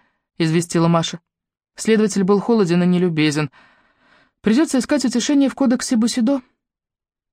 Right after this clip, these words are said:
На этот раз местом дислокации выбрали ее номер.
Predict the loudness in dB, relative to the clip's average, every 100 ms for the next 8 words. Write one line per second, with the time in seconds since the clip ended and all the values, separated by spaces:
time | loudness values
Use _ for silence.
0 | _ _ _ _ _ _ _ _ _ -2
1 | 0 0 -2 0 -2 -4 -2 -2 0 -2
2 | -2 -4 -4 -2 -2 -2 -2 -2 0 0
3 | -2 -2 0 2 2 2 2 2 2 0
4 | -2 -6 -10